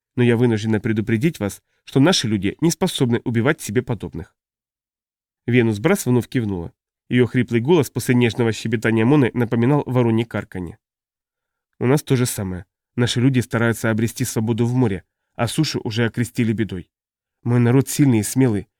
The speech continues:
но он уже познал грех. Как и народ Калиба, они жили рядом с людьми Флеттери, торговали с ними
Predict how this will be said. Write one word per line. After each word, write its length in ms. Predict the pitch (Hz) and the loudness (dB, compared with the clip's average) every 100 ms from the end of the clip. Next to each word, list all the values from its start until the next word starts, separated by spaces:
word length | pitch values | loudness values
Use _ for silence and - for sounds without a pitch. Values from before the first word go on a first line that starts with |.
| _ | _
но 140 | 131 180 | 2 2
он 100 | - | 2
уже 180 | 131 117 | -2 -4
познал 380 | 123 117 120 107 | -4 -2 -2 -2
грех. 320 | 104 92 _ _ _ _ _ _ | -4 -10 _ _ _ _ _ _
Как 200 | - 107 | -8 -2
и 40 | 120 | 0
народ 260 | 120 113 | 0 -2
Калиба, 340 | - 139 113 113 | -2 0 0 2
они 180 | 123 | 2
жили 340 | 113 120 117 - | 2 0 0 0
рядом 260 | 135 117 110 | -2 -2 -4
с 100 | - | -4
людьми 220 | 113 117 | -2 -2
Флеттери, 540 | 113 139 131 101 98 - _ _ | 0 -2 -2 -4 -6 -10 _ _
торговали 460 | - 110 117 139 123 | -4 -2 0 0 -2
с 160 | - | -4
ними 240 | 104 98 | -4 -4